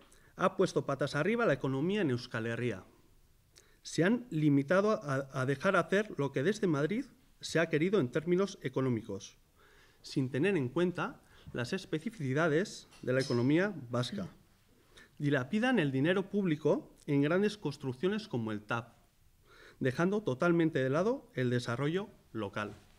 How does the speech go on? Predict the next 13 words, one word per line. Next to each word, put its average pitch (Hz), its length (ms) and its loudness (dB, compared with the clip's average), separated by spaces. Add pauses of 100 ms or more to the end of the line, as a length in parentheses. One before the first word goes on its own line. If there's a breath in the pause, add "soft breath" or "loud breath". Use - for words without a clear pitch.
(2750 loud breath)
Un 143 120 2
ejemplo 143 380 0
de 143 120 2
ello 233 260 0 (540 loud breath)
es - 180 -4
el 127 100 0
Centro 156 240 4
de 139 60 4
Innovación 131 560 0
Polo 160 200 4
Garaya, 139 460 0
en 131 140 0
Arrasate, 151 520 -2